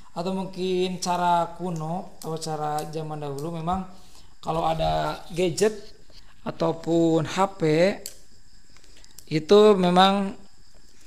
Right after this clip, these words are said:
percaya atau tidak percaya, itu kita simpan itu biasanya di beras. Kenapa? Oke, guys, jadi memang saya sudah buka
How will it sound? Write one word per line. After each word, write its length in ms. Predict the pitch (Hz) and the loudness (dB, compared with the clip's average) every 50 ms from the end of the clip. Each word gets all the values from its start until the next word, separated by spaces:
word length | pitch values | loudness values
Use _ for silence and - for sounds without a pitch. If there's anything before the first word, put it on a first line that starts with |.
| - - - - - - - - | -16 -16 -16 -16 -16 -16 -10 -2
percaya 400 | - 185 180 175 - 185 185 185 | 2 2 2 4 6 8 8 8
atau 160 | 180 185 185 | 8 6 6
tidak 240 | - 180 170 180 170 | 4 6 4 4 4
percaya, 320 | - 165 156 - 165 170 | 4 -2 0 2 4 4
itu 320 | 180 165 165 165 - 202 208 | 4 4 2 2 4 4 4
kita 400 | 202 - 165 160 - 175 175 175 | 4 4 -2 -2 0 2 2 2
simpan 640 | - 170 156 143 139 - 156 165 180 196 202 196 190 - - - - - - - - | 2 0 -2 -2 2 6 8 8 8 8 6 2 -4 -10 -16 -16 -14 -14 -14 -12 -6
itu 240 | 226 156 - 190 | -4 2 4 6
biasanya 480 | 185 185 185 175 165 - 170 185 190 196 | 8 8 8 8 8 4 4 4 2 4
di 80 | 175 180 | 4 4
beras. 640 | 170 165 165 180 180 165 156 - - - - - | 4 4 4 4 2 2 2 0 0 -2 -4 -4
Kenapa? 400 | - 160 151 _ _ - 988 1017 1017 1017 988 988 988 988 988 988 - - | -4 -4 -6 _ _ 6 10 10 12 12 12 12 12 12 12 10 8 4
Oke, 160 | 190 202 190 | 0 2 6
guys, 240 | 208 220 233 233 208 | 6 6 6 6 6
jadi 160 | 185 202 214 | 4 4 4
memang 240 | 202 196 190 202 208 | 4 4 2 2 0
saya 320 | 190 202 202 202 208 202 | 0 0 0 2 2 2
sudah 160 | 202 202 190 196 | 2 4 4 4
buka 480 | 185 175 165 - - 175 185 196 - | 4 4 0 2 4 4 4 4 2